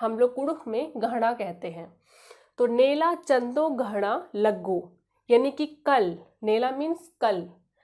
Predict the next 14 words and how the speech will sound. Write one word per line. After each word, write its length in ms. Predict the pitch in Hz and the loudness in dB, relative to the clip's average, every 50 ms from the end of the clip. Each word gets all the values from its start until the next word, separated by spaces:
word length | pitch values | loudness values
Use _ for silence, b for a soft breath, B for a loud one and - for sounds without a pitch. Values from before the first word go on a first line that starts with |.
| _ _ _ _ _ _ - | _ _ _ _ _ _ 0
चंदो, 580 | 294 269 254 254 247 226 233 196 170 175 175 - - | 0 0 0 0 0 0 0 0 0 -4 -10 -6 -4
चंद-, 300 | 254 240 240 240 - - | -2 -2 -2 -4 -6 -4
अ, 240 | - 233 226 220 226 | -2 -2 -2 -2 -2
चंदो 320 | 226 269 254 254 254 294 | -2 -4 -4 -2 -2 -2
का 120 | 294 320 | -2 -2
मतलब 280 | 302 302 294 302 302 302 | -2 -4 -4 -6 -8 -8
क्या 140 | 302 320 277 | -6 -6 -6
होता 220 | 220 - - - | -6 -6 -6 -6
है? 160 | 175 170 - - | -6 -6 -6 -10
इसका 240 | 226 - - - 262 | -16 -12 -6 -6 -4
मतलब 340 | 254 247 247 262 262 254 254 | -4 -4 -2 -2 0 2 2
होता 220 | 262 262 262 254 | 2 2 2 0
है, 340 | 254 277 285 311 349 392 415 370 349 - _ _ _ _ _ _ - - | 0 0 0 0 -2 -2 -4 -8 -12 -16 _ _ _ _ _ _ -6 0
अ, 360 | - 202 208 202 202 208 208 | 2 4 4 6 4 2 2